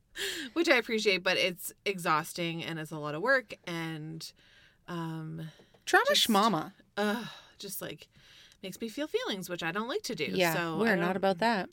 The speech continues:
Speaker 1: And then I have to pay for it. It's really,
Speaker 2: <laughs>
Speaker 1: it's really not a great system. <laughs>
Speaker 2: Ah, not great.
Speaker 1: But
Speaker 2: Well, I'm
Speaker 1: it's,
Speaker 2: proud of
Speaker 1: uh,
Speaker 2: you.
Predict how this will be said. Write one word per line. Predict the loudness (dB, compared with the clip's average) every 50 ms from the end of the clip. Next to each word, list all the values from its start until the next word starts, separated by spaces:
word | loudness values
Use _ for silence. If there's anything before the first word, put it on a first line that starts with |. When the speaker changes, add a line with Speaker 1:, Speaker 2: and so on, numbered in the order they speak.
| -12 -10
Speaker 1:
And | -6 -4
then | -2 -2
I | -2
have | -2 -4
to | -8
pay | -8 -4 -4 -4
for | -4 -4 -8 -8
it. | -8 -8 -10 -12
It's | -16 -12 -8
really, | -2 2 2 2 2 2
Speaker 2:
<laughs> | 0 2 2 2 0 2 0 -2 -4 0 -2
Speaker 1:
it's | -2 -2
really | -2 -4 -4 -2 -2 -2 -2
not | -2 -4 -4 -4
a | -6
great | -10 -12 -12 -10
system. | -12 -10 -10 -8 -8 -8 -6 -4 -2 4
<laughs> |
Speaker 2:
Ah, | 6 8 8 8 8 8 4 6 6 4 4 4
not | 4 6 6 6 4 4
great. | 2 2 2 0 0 -2 -4 -4 -4 -8 -10 -8 -8 -10 -10 -10 -10 -12 -14 -16 -16 -18 -20 -20 -20 -20 _ _
Speaker 1:
But | 6 8 8
Speaker 2:
Well, | 10 10
I'm | 8 6
Speaker 1:
it's, | 6 6
Speaker 2:
proud | 6 6 6 6
of | 6 4
Speaker 1:
uh, | 4
Speaker 2:
you. | 4 2 2 -2